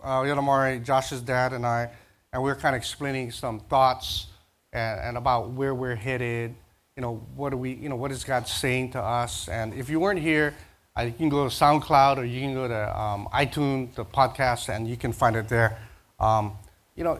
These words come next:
it might answer, uh, some of your questions. One of the things I came away from last week was I just felt like people are hungry. People are hungry and wanting to move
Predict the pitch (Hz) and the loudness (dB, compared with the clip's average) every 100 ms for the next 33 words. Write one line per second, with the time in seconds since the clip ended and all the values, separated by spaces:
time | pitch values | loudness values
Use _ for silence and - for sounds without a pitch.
0 | - 185 190 151 139 147 160 139 131 117 | -4 4 8 8 8 4 0 0 -2 -6
1 | 117 151 135 123 - 135 151 135 202 269 | -2 0 0 0 0 -2 -2 -2 4 4
2 | 196 - 165 143 139 - 151 131 135 131 | 4 4 4 6 4 2 0 2 0 0
3 | 135 120 120 113 123 120 127 127 - - | -2 0 0 0 -2 -4 -4 -6 -14 -20
4 | _ _ _ 131 120 - 147 233 - - | _ _ _ 2 2 0 0 0 -2 2
5 | 147 135 135 127 117 107 - 147 156 117 | 6 8 6 2 0 -2 -2 0 2 2
6 | - 113 98 101 - _ _ _ - 185 | 2 0 -2 -8 -14 _ _ _ -2 0
7 | 196 214 202 - 110 143 147 143 147 147 | 4 6 6 4 2 2 2 2 0 -2
8 | 110 110 113 123 127 127 - - _ _ | -4 0 2 4 2 -2 -10 -20 _ _
9 | 131 120 120 117 113 | 0 4 4 2 -2